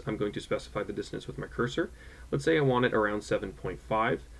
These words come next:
So as you can see, you can also, it, it's not too accurate if you don't type it. So right now we're just gonna type in seven point five on our, um,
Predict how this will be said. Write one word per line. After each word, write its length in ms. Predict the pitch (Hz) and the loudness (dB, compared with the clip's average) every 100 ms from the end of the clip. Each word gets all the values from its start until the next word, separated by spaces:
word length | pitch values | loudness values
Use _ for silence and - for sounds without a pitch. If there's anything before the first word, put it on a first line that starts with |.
| - - | -18 -16
So 220 | - 113 | 4 8
as 120 | 117 120 | 8 6
you 60 | |
can 160 | 117 117 | 2 0
see, 280 | - 139 156 | 2 4 4
you 220 | 117 117 | 2 2
can 160 | 120 | 2
also, 640 | - 113 117 117 101 95 - - | 2 0 2 2 2 0 -4 -2
it, 200 | 104 - | -2 0
it's 220 | - - | 0 0
not 180 | 127 123 | -2 0
too 200 | - 117 | 2 4
accurate 320 | 110 117 139 | 4 2 2
if 100 | 131 | 2
you 60 | 107 | 2
don't 180 | 107 - | 0 2
type 280 | 107 117 - | 2 2 0
it. 140 | - | 0
So 120 | - | 4
right 160 | 113 - | 4 4
now 120 | 104 | 2
we're 120 | 104 | 0
just 160 | 101 - | -2 -2
gonna 140 | 101 | -4
type 260 | - 101 - | 0 -2 -2
in 100 | 98 | -8
seven 540 | - - 110 110 113 - | -4 0 2 0 -2 -4
point 260 | 110 104 - | -2 -2 -4
five 360 | 101 101 123 - | -2 0 -2 -2
on 160 | 104 | -4
our, 200 | 98 95 - - - - | -4 -4 -8 -16 -16 -4
um, 300 | 98 92 87 | 0 0 -2